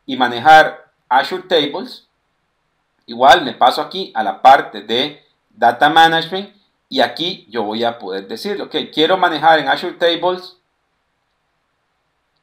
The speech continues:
Vean que la cantidad de gigas <laughs> es bastante. Quinientos gigas. No sé si lo ven aquí.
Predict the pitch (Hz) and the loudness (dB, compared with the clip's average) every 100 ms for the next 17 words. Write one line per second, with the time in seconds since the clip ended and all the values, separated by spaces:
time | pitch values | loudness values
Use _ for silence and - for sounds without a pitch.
0 | _ - 156 165 190 190 147 127 151 156 | _ -2 0 0 0 2 0 -2 0 0
1 | 160 147 156 220 220 - _ _ _ - | -2 -2 -2 -2 -6 -14 _ _ _ -20
2 | 110 _ _ _ _ _ - 127 160 156 | -20 _ _ _ _ _ -10 0 2 2
3 | - 156 151 139 131 _ _ _ _ _ | 4 4 4 -4 -16 _ _ _ _ _
4 | _ _ _ _ _ _ _ _ _ _ | _ _ _ _ _ _ _ _ _ _
5 | _ _ _ _ _ 131 139 139 156 147 | _ _ _ _ _ -10 -8 -6 -4 -2
6 | 160 185 - - _ _ _ _ _ _ | 0 -2 -4 -16 _ _ _ _ _ _
7 | _ _ _ _ _ _ _ _ _ - | _ _ _ _ _ _ _ _ _ -20
8 | 107 139 147 139 143 151 147 151 - | -16 -10 -4 -2 -2 -4 -6 -8 -10